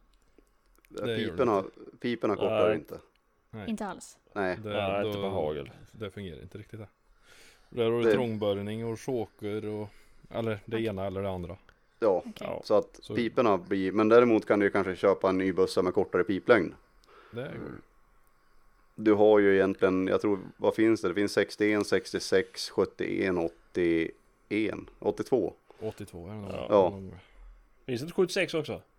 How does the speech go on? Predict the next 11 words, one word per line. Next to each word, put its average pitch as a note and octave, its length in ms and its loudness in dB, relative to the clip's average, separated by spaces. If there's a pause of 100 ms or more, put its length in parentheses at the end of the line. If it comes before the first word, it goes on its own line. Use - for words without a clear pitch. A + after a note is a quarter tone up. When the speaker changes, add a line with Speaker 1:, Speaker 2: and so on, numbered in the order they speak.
(260)
Speaker 1:
Ja, C#3+ 160 10
sjuttio, E3+ 220 4
ja, E3 180 12
sjuttiosex D3 580 2
finns G2 220 0
ju G#2 40 4
också, F2+ 260 -2
precis. F#2+ 500 -2
Ja. G#2 260 2
Speaker 3:
Ja, A2+ 260 -2 (100)
ja. G#2+ 280 -4